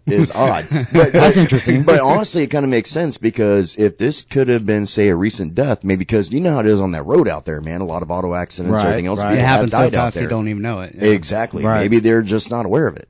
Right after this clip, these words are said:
Speaker 1: you
Speaker 3: Right.
Speaker 1: know? Um, and then, of course, we had the one that, uh, <laughs> that I could, I could tell by its response, uh, and you're listening to the tone, and I'm sure you got the same vibe on this, that it wasn't, it was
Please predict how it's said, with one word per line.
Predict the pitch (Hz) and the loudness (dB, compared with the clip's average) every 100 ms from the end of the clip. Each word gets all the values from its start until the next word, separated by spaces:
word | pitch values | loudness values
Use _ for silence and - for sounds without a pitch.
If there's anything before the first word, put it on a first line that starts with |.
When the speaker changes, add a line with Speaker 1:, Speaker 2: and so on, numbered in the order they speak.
| _ | _
Speaker 1:
you | 82 98 | -6 -4
Speaker 3:
Right. | 92 95 _ - - _ _ - | -4 -6 _ -20 -20 _ _ -2
Speaker 1:
know? | 101 | 0
Um, | 95 95 92 | 2 0 0
and | 101 | 0
then, | 117 | 0
of | 101 | 2
course, | 117 110 | 0 0
we | 110 104 | 0 0
had | 101 | 0
the | 82 | -2
one | 82 147 151 117 117 - | -2 0 0 0 -4 -2
that, | 98 98 92 92 | 2 2 0 0
uh, | 92 87 87 - 127 147 - 113 - - - | 0 0 -2 0 0 0 0 -2 -4 -18 -20
<laughs> | _ _ _ _ | _ _ _ _
that | 90 98 90 _ _ _ _ - | 0 0 0 _ _ _ _ -2
I | 147 | 0
could, | 170 160 - | 2 0 0
I | 139 | 2
could | 139 - | 2 0
tell | 147 | -2
by | 151 139 | 2 0
its | 107 98 - | 2 -2 -2
response, | 95 - 104 107 107 - | -6 -4 -2 0 0 0
uh, | 95 95 82 | 0 0 0
and | 90 87 | -4 -2
you're | 92 | -2
listening | 101 110 113 101 | -2 -2 -4 -4
to | |
the | 92 | -4
tone, | - 92 87 | -2 -2 -2
and | 85 | -4
I'm | 85 | -6
sure | - 87 | -6 -4
you | 82 | -2
got | 78 | -4
the | 73 | -6
same | 92 82 | -6 -4
vibe | 80 82 78 | -4 -4 -4
on | 78 | -6
this, | 76 76 | -6 -6
that | 98 | -4
it | 92 | -2
wasn't, | 104 127 120 - | 0 0 -2 -2
it | 92 | -4
was | 82 76 | -4 -8